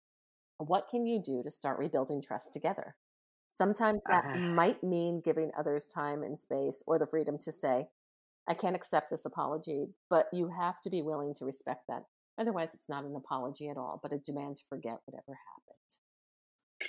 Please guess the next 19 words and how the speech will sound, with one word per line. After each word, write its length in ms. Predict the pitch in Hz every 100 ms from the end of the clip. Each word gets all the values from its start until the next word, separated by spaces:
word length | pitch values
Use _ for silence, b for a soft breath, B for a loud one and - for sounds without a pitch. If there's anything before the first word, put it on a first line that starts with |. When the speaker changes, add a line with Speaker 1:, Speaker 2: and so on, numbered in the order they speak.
| B -
Speaker 2:
Yeah, 180 | 233 233
and 120 | 220
people 300 | 254 247 254
are 140 | 226
not, 480 | 208 202 196 190 202
we've 160 | 233 233
talked 260 | 240 247
about 220 | 240 220 214
this 160 | 214
a 40 | 190
little 260 | 180 175
bit 200 | 160 165 151
before. 380 | 156 - 180
I 100 | 156 170
feel 80 | 180
like 140 | 170 170
we're 180 | 165 156
at 160 | 151
a 80 | 139